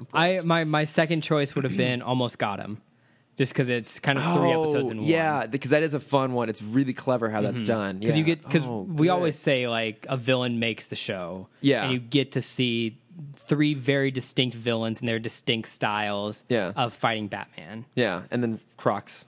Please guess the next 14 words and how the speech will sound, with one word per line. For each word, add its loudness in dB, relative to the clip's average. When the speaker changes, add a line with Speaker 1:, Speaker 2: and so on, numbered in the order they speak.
Speaker 2:
And 0
then 0
Croc 0
on -4
the -8
side. -10
Speaker 1:
Yeah, 2
just -18
throw 2
rocks 0
at 0
him. -6
Speaker 2:
And 4
then 4